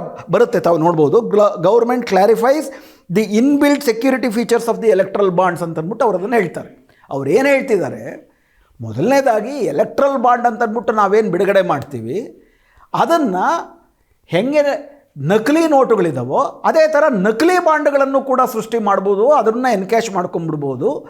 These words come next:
ಹೀಗಾಗಿ ನಕಲಿ ಬಾಂಡ್‌ಗಳನ್ನು ಪತ್ತೆ ಹಚ್ಚುವುದಕ್ಕಾಗಿ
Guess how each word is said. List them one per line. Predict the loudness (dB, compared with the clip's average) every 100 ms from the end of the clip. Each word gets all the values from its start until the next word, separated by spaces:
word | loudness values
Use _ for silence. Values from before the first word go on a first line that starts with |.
| -20 _ 0
ಹೀಗಾಗಿ | 2 4 2 2 0 0 -2 -8 -14 -2
ನಕಲಿ | 0 2 2 0 0
ಬಾಂಡ್‌ಗಳನ್ನು | 2 2 2 2 2 2 0 0 -2 -4
ಪತ್ತೆ | -4 -4 0
ಹಚ್ಚುವುದಕ್ಕಾಗಿ | 2 2 0 0 2 2 -2 -6 -6 -6 -8 -10